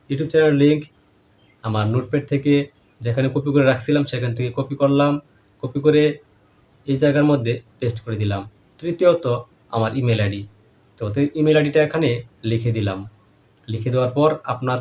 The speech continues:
কাজ শেষ। এখন আপনি just let's do it, এখানে সাবমিট করবেন। সাবমিট করলে আপনার কাজ কমপ্লিটলি শেষ। এখন আপনাকে just ওয়েট করতে হবে কিছু সময়। এখানে আমি আপনাকে একটা কথা বলে রাখি, আপনি এরকম অ্যাপ্লাইটা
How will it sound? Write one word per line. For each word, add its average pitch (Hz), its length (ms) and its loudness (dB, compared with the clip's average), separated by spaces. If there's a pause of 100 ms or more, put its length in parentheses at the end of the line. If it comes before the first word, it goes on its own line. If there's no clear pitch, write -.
কাজ 123 140 0 (180)
শেষ। 107 160 0 (500)
এখন 156 140 -2 (100)
আপনি 151 160 0 (200)
just 135 220 0 (520)
let's 147 180 4 (140)
do 110 60 -6 (100)
it, 104 100 -12 (1120)
এখানে 131 260 0
সাবমিট 123 380 0
করবেন। 143 240 2 (640)
সাবমিট 139 460 -2
করলে 180 200 4 (180)
আপনার 131 340 -2
কাজ 151 140 0 (160)
কমপ্লিটলি 113 560 -6
শেষ। 101 160 -2 (180)
এখন 127 220 -8
আপনাকে 139 280 -6 (120)
just 107 240 -4
ওয়েট 117 240 -2
করতে 117 240 -8
হবে 123 180 0 (400)
কিছু 123 200 -6
সময়। 101 360 -4 (460)
এখানে 151 240 0
আমি 143 160 4
আপনাকে 131 240 -6
একটা 127 160 -8
কথা 120 140 -4
বলে 123 240 0
রাখি, 139 200 -2 (140)
আপনি 123 260 -4 (160)
এরকম 120 420 -2 (500)
অ্যাপ্লাইটা 123 520 0